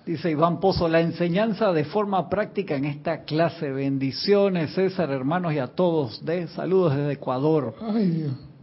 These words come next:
Speaker 1: Y Diana Liz dice, "En el amor de pareja, lo ideal sería una iluminación espiritual de los seres de luz o de la presencia para que podamos tolerar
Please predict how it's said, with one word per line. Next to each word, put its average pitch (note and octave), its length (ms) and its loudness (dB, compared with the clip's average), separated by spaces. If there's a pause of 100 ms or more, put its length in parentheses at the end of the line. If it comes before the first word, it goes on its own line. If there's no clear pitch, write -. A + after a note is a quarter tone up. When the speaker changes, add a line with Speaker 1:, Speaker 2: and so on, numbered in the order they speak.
(140)
Speaker 1:
Y - 80 -10
Diana C#3 360 -2
Liz D3 260 -2
dice, D#3 440 -4 (100)
"En D#3+ 140 -2
el D#3+ 180 -2
amor F3+ 480 2
de B3 140 4
pareja, C#3+ 640 -2
lo C#3+ 160 0
ideal D#3 460 0 (100)
sería F3+ 380 0
una G3 240 2
iluminación D#3+ 920 -2
espiritual F3 840 -2
de E3 120 2
los C3 240 -2 (120)
seres G3+ 280 -2
de C#3+ 140 -4
luz F3+ 340 -2 (280)
o E3+ 140 4
de E3+ 100 4
la D#3+ 180 2
presencia F3+ 840 -2
para C#3+ 260 2
que D#3 120 -2
podamos D#3 480 0 (140)
tolerar G#3+ 680 2